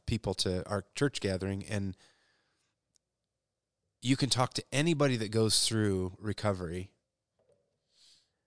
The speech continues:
and there's so much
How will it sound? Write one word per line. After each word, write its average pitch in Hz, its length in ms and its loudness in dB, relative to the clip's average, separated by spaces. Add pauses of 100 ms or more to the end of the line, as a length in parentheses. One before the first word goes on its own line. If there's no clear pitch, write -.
(1900)
and 120 180 2
there's 113 180 6
so 147 320 6
much 147 260 2